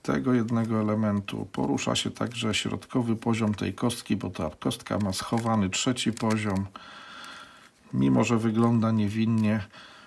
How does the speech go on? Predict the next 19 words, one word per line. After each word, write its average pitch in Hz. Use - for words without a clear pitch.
mm, 113
to -
też -
jest 120
dosyć 123
trudna. 120
Też -
trzeba 117
znaleźć 113
ciąg 139
algorytmów, 117
który 113
pozwoli 110
ułożyć 110
w -
każdej 135
sytuacji 120
tą 117
kostkę. 107